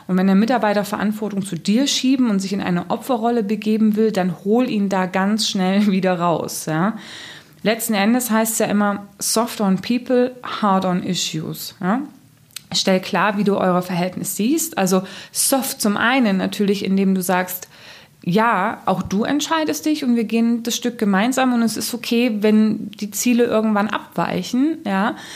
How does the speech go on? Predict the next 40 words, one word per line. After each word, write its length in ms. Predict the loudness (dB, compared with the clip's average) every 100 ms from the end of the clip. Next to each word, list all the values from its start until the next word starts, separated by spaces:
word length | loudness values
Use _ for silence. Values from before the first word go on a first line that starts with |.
| -16 -12 -4
Aber 260 | 0 0
hard 340 | -2 2 2 2
on 160 | 0
issues 380 | 0 0 -2 -2
eben 260 | 0 2 2
auch, 300 | 2 0 0
dass 200 | -2 0
man 140 | 2
sagt, 260 | 2 -2 -6
okay, 240 | -4 -2
du 160 | -2 -2
hast 220 | -4 -2
dich 180 | -4 -4 -16 -20 -6 2
entschlossen 540 | 2 4 0 2 2
dazu, 260 | 2 0 -2
du 140 | 0
hast 200 | 0 -2
Ja 220 | 0 0
gesagt 400 | 0 2 0 0
und 120 | 0
das 200 | 0 -2
bringt 300 | 0 2 2
dir 100 | 0
zum 140 | -2 -2
einen 240 | 0 2
natürlich 320 | 2 0 -4
Vorteile, 640 | -2 0 0 0 0 2 2
also 300 | 2 0 -4
du 100 | -2
kannst 240 | -2 0
deine 160 | 2 0
Rechnungen 440 | -2 -2 0 0
bezahlen 360 | -2 -2 -2 -2
et 140 | -2
cetera, 400 | -4 -4 -2 0
aber 200 | 0 0
zum 180 | 0 0
anderen 440 | 2 2 2 2 0
natürlich 560 | -2 -2 -2 0 0
auch 200 | 0 0